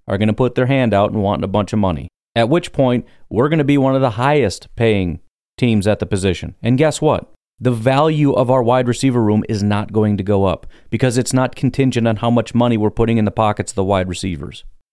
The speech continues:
the moment they get their contracts, we're not gonna be able to cheer and say, "Yay, we finally have good wide receivers." That's not how that works. In fact, you know, it's funny. Um, I've talked about this a little bit before. There's a difference between,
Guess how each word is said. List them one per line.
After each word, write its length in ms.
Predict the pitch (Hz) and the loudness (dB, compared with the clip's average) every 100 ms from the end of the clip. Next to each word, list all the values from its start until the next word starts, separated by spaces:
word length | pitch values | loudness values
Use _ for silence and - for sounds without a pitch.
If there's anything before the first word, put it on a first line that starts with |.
| _ | _
the 80 | 120 | 0
moment 400 | 120 131 160 151 | 4 4 2 2
they 120 | 147 | 2
get 180 | 139 147 | 2 0
their 140 | 143 | 0
contracts, 680 | 135 135 131 120 98 101 - | 0 0 0 0 0 0 0
we're 60 | 117 | 0
not 160 | 123 | 0
gonna 140 | 120 113 | 0 0
be 100 | 123 | 2
able 140 | 117 | 2
to 60 | 107 | -2
cheer 460 | - - 147 139 | -4 0 2 2
and 160 | 123 117 | 2 0
say, 120 | 120 | 0
"Yay, 720 | 135 165 196 202 202 196 190 | -2 0 0 2 4 4 2
we 140 | 175 180 | 0 -4
finally 500 | - 156 175 92 92 | -4 -2 0 0 0
have 140 | 165 | 0
good 160 | 196 185 | 0 0
wide 280 | 190 185 185 | 0 0 -2
receivers." 840 | 190 - 202 208 185 160 131 - | -6 -4 -2 0 2 2 -2 -6
That's 160 | - - | -8 -2
not 160 | 131 127 | 0 2
how 80 | |
that 180 | 123 117 | 2 2
works. 420 | 113 87 - - - _ _ _ | 2 -2 -4 -16 -20 _ _ _
In 60 | 113 | -2
fact, 280 | 147 123 127 | 0 0 0
you 60 | |
know, 140 | 135 131 | 0 0
it's 100 | - | 0
funny. 380 | 151 135 107 - - - _ _ _ | 0 0 -2 -6 -18 -20 _ _ _
Um, 400 | - 110 107 104 - | -2 0 0 -2 -4
I've 140 | 117 | -2
talked 240 | - 196 139 | 0 0 2
about 180 | 123 | 0
this 140 | 120 117 | 0 0
a 40 | |
little 140 | 127 117 | 0 2
bit 180 | 113 | 0
before. 400 | 101 - 127 110 | -4 -6 0 0
There's 200 | 101 107 | 0 -2
a 60 | 107 | -4
difference 460 | 92 139 139 120 - | -2 -2 0 -4 -4
between, 540 | 113 - 117 117 107 | -8 -6 -2 -2 -4